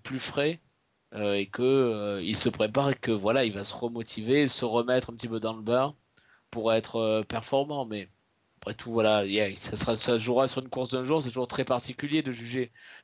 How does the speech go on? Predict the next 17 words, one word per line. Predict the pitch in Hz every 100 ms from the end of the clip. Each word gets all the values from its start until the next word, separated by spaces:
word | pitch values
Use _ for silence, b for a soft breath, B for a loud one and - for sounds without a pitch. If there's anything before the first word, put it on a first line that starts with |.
| -
Mais |
c'est | 110 120
valable | 123 127 131 120
aussi | 117 170
pour | - 127
tous | -
les | 120
autres | 113 113
coureurs. | 117 143 151 139 117 _ _ _ _ _
Hein, | 107 110 107
euh, | 104
pour, | 101 104 104
euh, | 104 101 104 104 101 101 104
côté | - 113 104
allemand, | 98 117 127
côté | 113 - 117
italien. | 107 107 107 123 135 139